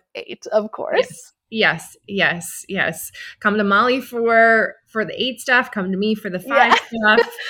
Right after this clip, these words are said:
Speaker 2: We'll all
Speaker 1: Yeah.
Speaker 2: be in the
Speaker 1: Tag
Speaker 2: middle.
Speaker 1: team it. We'll tag team it.
Speaker 2: Yes, yes. Awesome. Well, I really hope that our travels line up soon. I will be out east,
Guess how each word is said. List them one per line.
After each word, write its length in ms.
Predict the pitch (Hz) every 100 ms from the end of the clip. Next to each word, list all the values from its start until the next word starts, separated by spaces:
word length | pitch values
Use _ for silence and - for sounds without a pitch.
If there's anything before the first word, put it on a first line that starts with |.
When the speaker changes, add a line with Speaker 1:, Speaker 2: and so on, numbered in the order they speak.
| - 494
Speaker 2:
We'll 140 | 415 302
all 140 | 214 214
Speaker 1:
Yeah. 40 |
Speaker 2:
be 120 | 196
in 80 | 185
the 60 | 185
Speaker 1:
Tag 80 | 262
Speaker 2:
middle. 140 | 269
Speaker 1:
team 240 | 311 254 214
it. 120 | 190
We'll 180 | 247 262
tag 300 | 247 214 226
team 240 | 226 185
it. 160 | 147 - _ _
Speaker 2:
Yes, 420 | - 110 110 - -
yes. 400 | 123 117 104 - _
Awesome. 440 | 214 226 220 185 190
Well, 300 | 196 185 - - - -
I 80 | 214
really 300 | 220 226 233
hope 220 | 233 202
that 120 | 190
our 140 | - 185
travels 480 | 185 160 160 170
line 240 | 160 151 151
up 280 | - 139 - -
soon. 560 | - - 156 147 147 147
I 140 | 160 156
will 280 | 180 202 185
be 480 | 185 160 160 156 -
out 220 | 151 156 -
east, 520 | 156 160 156 - -